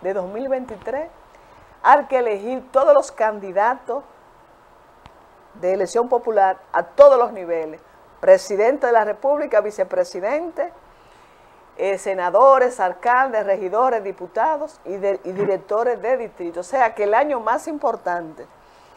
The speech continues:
es el año, este año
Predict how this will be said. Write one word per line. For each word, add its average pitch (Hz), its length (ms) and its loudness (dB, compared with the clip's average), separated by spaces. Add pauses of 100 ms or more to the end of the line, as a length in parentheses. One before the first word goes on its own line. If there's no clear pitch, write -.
(340)
es 226 260 -6
el 196 200 -4
año, 202 560 -6 (1700)
este 196 320 -2
año 165 300 -6